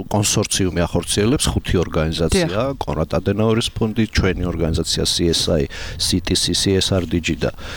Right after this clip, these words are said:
Speaker 1: E D C, ანუ ესეთი, უ, კონსორციუმი მუშაობთ ამაზე. ასევე გვყავს პარტნიორები ყველა რეგიონში,
Speaker 2: მჰმ.
Speaker 1: ათივე რეგიონში,
Speaker 2: მჰმ.
Speaker 1: ჰაბები და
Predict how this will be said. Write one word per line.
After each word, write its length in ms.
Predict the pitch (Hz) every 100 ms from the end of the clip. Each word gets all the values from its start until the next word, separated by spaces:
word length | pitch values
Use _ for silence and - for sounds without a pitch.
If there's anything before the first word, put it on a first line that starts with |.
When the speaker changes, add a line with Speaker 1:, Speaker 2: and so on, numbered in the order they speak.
| - -
Speaker 1:
E 80 | 76
D 160 | 104
C, 240 | 104 156 170 - - -
ანუ 160 | 101
ესეთი, 260 | 95 - 95 - - - - - - 190
უ, 240 | - - - - -
კონსორციუმი 840 | 113 107 - 107 - 107 101 95 98
მუშაობთ 460 | 98 - 98 104 - 107
ამაზე. 340 | 110 123 156 190 - - -
ასევე 320 | 127 - 160
გვყავს 240 | 143 123 110 117
პარტნიორები 500 | 110 123 120 101 90
ყველა 240 | 107 113 92
რეგიონში, 560 | 90 85 82 80 - 143
Speaker 2:
მჰმ. 40 | 95
Speaker 1:
ათივე 240 | - 80 76 69
რეგიონში, 460 | - 185 202 240 -
Speaker 2:
მჰმ. 80 |
Speaker 1:
ჰაბები 480 | - - - 82 - 185 - - - - - -
და 160 | 180